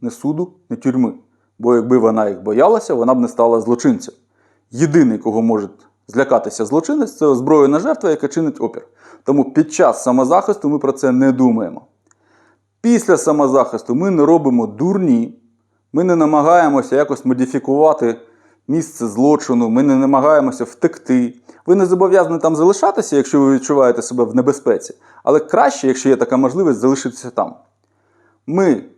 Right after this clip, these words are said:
працюємо за алгоритмом, шукаємо свідків, камери та адвоката. А, треба бути готовим до того, що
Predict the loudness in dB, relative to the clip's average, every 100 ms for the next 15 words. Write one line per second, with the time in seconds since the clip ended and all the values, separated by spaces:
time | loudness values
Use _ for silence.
0 | _ _ -6 -4 0 0 2 0 2 2
1 | 2 0 -2 -4 -10 -10 -10 0 2 2
2 | 0 -6 -12 -10 -8 -8 -10 -12 _ _
3 | -2 0 0 -2 -6 -6 0 0 0 -2
4 | -4 -6 -14 _ _ _ _ _ _ _
5 | _ _ _ -4 2 4 4 0 -8 _
6 | _ -2 0 2 0 -2 0 0 0 2
7 | 2 2 -2 -6 _ _ -6 -2 2 2
8 | 2 -4 -4 0 2 0 -2